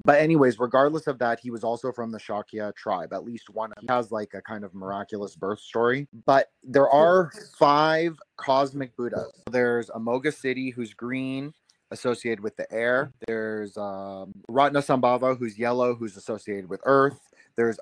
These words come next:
Amitabha, who's red, associated with fire.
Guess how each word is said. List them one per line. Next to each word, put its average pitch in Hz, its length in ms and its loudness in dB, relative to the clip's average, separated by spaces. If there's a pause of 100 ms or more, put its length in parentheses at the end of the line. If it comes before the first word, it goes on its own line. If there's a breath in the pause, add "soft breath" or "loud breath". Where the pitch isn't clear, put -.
Amitabha, 113 840 2
who's 101 200 -12
red, 117 380 0
associated 104 640 -10
with 92 160 -14
fire. 117 560 4